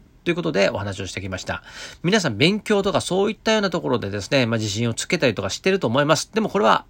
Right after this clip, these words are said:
自分との約束を守ってるからじゃないかなと思うんですね。恋愛でもビジネスも同じです。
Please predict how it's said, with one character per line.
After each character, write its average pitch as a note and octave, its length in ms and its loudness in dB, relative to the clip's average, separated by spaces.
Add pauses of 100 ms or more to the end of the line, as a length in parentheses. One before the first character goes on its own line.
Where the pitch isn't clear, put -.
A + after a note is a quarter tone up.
(120)
自 A#2+ 180 -2
分 G3+ 160 0
と A3+ 100 0
の D#3 60 0
約 A2 120 -2
束 G#2 180 -6
を F#2+ 60 -6
守 C3+ 240 0
っ - 40 0
て G3+ 100 -6
る D3+ 60 0
か G#2+ 120 -4
ら F#2+ 40 -6
じ F#2 80 -10
ゃ F2 40 -6
な F2+ 80 -10
い F#2 40 -12
か G#2+ 120 -8
な B2 120 0
と F#2+ 140 -8
思 F#2 140 -8
う - 20 -8
ん E2+ 40 -12
で F2 80 -14
す C#3+ 100 -4
ね。 E3 160 2 (500)
恋 C3+ 260 6
愛 B2+ 120 6
で D3+ 40 0
も E3 60 0
ビ C3 120 0
ジ C#3+ 60 0
ネ B2+ 80 4
ス G3 120 0
も F#3+ 220 4
同 G#2+ 120 -4
じ G2+ 100 -4
で F#2+ 80 -2
す。 - 160 -6